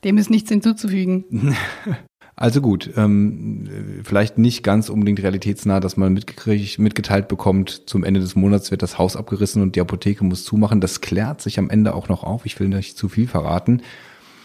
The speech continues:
Speaker 2: Aber, ähm, die Kunden reden also zusammen mit Benjamin und Otto und Stella, die Freundin von Otto, äh, reden also auf den Herrn Edelweiss ein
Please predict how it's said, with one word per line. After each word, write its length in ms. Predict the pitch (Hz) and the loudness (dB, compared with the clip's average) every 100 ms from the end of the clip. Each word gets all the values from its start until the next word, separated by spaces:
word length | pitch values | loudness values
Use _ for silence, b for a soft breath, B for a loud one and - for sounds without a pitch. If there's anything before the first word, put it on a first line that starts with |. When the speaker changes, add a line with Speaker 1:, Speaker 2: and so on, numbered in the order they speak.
| B B B B B _ | B B B B B _
Speaker 2:
Aber, 580 | 107 120 135 131 131 117 | -2 0 2 2 2 -2
ähm, 400 | 110 107 107 104 | 0 4 2 0
die 140 | 110 104 | -4 -4
Kunden 360 | - 127 131 | 0 0 2
reden 300 | 113 117 117 | 0 0 0
also 420 | 104 101 104 104 | 0 0 0 -2
zusammen 500 | 98 - 101 104 110 | -2 -4 0 2 4
mit 420 | 107 107 - - - - | 4 0 -6 -18 -10 0
Benjamin 500 | 101 107 104 104 98 | 2 4 4 4 0
und 220 | 90 - | -4 -4
Otto 240 | 104 - | -6 -2
und 180 | 98 92 | -2 -2
Stella, 460 | - - 92 110 101 | -4 -2 0 2 0
die 100 | 95 | -4
Freundin 460 | - 90 120 110 | 0 2 4 2
von 180 | - 101 | 0 -4
Otto, 420 | 110 - 104 104 | -4 -4 -4 -4
äh, 260 | 95 92 101 | -6 -8 -6
reden 260 | 101 113 | -2 0
also 200 | 95 95 | 0 -2
auf 140 | 90 92 | -2 -2
den 140 | 95 | -2
Herrn 80 | 90 | 0
Edelweiss 440 | 90 95 90 85 | 0 0 0 -2
ein 380 | - 101 131 143 | -2 0 2 0